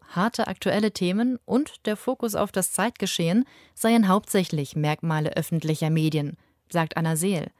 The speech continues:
Journalismusforscherin am Reuters-Institut an der Universität Oxford.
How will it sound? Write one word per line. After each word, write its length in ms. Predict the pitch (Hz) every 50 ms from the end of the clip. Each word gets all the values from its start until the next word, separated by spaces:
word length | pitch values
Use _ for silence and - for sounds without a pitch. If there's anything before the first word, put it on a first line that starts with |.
| _ _ _ _ _ _ _ -
Journalismusforscherin 1080 | - 180 180 180 185 - - 233 233 - - - 233 226 240 - - 240 254 262 247 -
am 120 | 208 190
Reuters-Institut 1000 | 175 156 165 180 202 220 196 - - 170 165 - - 160 - - 180 175 180 - _ _
an 160 | 185 175 180
der 100 | 180 -
Universität 640 | 185 185 180 175 180 170 180 - - 190 196 190 - -
Oxford. 500 | 160 147 - - - - - - -